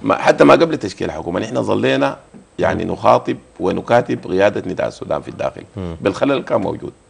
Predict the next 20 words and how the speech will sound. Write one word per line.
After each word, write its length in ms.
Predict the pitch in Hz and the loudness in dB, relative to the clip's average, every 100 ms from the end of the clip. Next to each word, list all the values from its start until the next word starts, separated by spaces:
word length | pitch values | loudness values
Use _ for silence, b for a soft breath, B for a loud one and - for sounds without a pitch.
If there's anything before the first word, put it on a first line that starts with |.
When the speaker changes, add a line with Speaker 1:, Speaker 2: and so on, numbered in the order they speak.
| 98 | -12
Speaker 2:
مم. 180 | 82 82 - b b b b | -12 -12 -16 b b b b
Speaker 1:
وده 260 | - 98 123 | 2 4 4
يمكن 200 | 127 110 | 2 -4
استمر 340 | 90 104 120 | -2 -2 0
على 160 | 110 95 | 0 -2
مدى 160 | 90 | -2
أربع 240 | 95 85 85 | -2 -2 -4
شهور 160 | 85 | -4
لحد 260 | 92 123 135 | -4 -2 0
لا 220 | 123 - | 2 2
أنا 100 | 123 | 0
دخلت 480 | 101 - 101 131 127 | -2 -2 0 0 0
برضو. 380 | - 113 131 233 120 - | 0 0 0 -4 -6 -14
Speaker 2:
مم. 120 | 98 90 | -12 -6
Speaker 1:
آه، 100 | - | -4
جينا 320 | - 101 123 131 | -4 -2 -2 0
مباشرة 560 | 110 123 139 131 123 - | 4 6 6 6 2 2
اتكلمنا 640 | - - 95 98 113 127 | -2 0 -2 0 0 -2
مع 180 | 107 87 | -2 -4
القيادة 720 | 82 80 80 90 107 113 | -2 -2 0 6 6 6